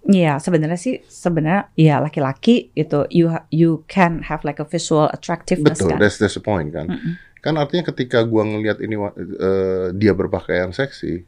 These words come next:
Speaker 2: of course in my mind ada snap.
Speaker 1: Mm-hmm.
Speaker 2: Tapi kan between that and doing it,
Speaker 1: Iya,
Speaker 2: there is
Speaker 1: exactly.
Speaker 2: a moral
Speaker 1: Mm-hmm.
Speaker 2: di tengah-tengah itu dong.
Speaker 1: Nah, itulah yang gua bilang, moral itu ada di prefrontal cortex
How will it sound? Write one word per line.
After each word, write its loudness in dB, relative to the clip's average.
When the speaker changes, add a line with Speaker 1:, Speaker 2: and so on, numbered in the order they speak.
Speaker 2:
of -6
course 0
in 0
my -2
mind -2
ada 0
snap. 0
Speaker 1:
Mm-hmm. 4
Speaker 2:
Tapi 0
kan 0
between 2
that 4
and 0
doing 2
it, 2
Speaker 1:
Iya, 4
Speaker 2:
there 2
is 4
Speaker 1:
exactly. 4
Speaker 2:
a 4
moral 2
Speaker 1:
Mm-hmm. 8
Speaker 2:
di 4
tengah-tengah -4
itu -8
dong. -12
Speaker 1:
Nah, 2
itulah 4
yang 2
gua 6
bilang, 4
moral 4
itu -4
ada -4
di 0
prefrontal 0
cortex -4